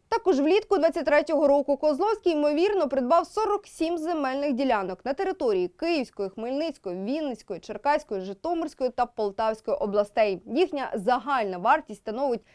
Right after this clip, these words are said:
сім мільйонів сімсот десять тисяч гривень. Ну і, звісно, полковник не Причому, бо усі права власності поділені між тещою і тестем фігуранта.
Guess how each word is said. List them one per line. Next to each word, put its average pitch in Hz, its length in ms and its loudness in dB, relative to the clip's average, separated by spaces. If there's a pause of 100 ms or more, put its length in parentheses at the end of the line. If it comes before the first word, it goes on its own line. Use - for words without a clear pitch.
(120)
сім 269 320 -2
мільйонів 226 460 -2
сімсот 202 420 -6
десять 226 380 0
тисяч 208 300 -6
гривень. 208 400 -4 (260)
Ну 403 60 2 (100)
і, 302 80 2
звісно, 339 460 0
полковник 349 760 0
не 233 240 -4
Причому, 208 440 -4
бо 196 140 0
усі 214 360 -2
права 247 260 2
власності 214 540 -2
поділені 208 540 -4
між 175 180 -10
тещою 247 500 -4
і 202 60 -10
тестем 185 460 -8
фігуранта. 180 600 -8